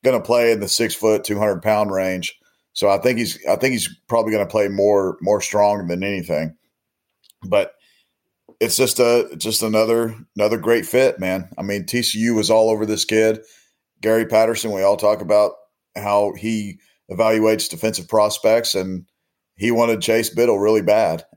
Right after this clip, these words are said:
And let's, let's not forget that. So you're talking about one of the top defensive minds in, in college football wanted this, wanted this kid. So this is a huge get.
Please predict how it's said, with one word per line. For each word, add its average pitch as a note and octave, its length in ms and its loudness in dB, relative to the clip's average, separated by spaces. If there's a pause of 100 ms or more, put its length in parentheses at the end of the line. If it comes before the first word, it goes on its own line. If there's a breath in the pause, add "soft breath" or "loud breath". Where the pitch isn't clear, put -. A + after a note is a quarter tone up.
And F#2 500 -4
let's, G2 300 -4
let's G2 180 -2
not G2+ 180 0
forget F#2 300 -4
that. F2 220 2
So - 120 -4
you're G2 160 -4
talking G#2 300 0
about F#2+ 300 2 (420 soft breath)
one A2 180 2
of G2+ 80 -2
the - 80 -2
top G#2+ 200 2
defensive G#2+ 420 -4
minds G#2 340 2
in, F2+ 300 -6
in F2+ 140 -10
college G2+ 340 2
football F#2 580 0 (440)
wanted G2+ 320 0
this, - 360 -2
wanted G2 280 -2
this F2 160 -4
kid. F#2 240 -2
So F2+ 100 -6
this C3 220 2
is G2 100 -6
a F#2+ 40 -4
huge A2 340 -2
get. A2 300 4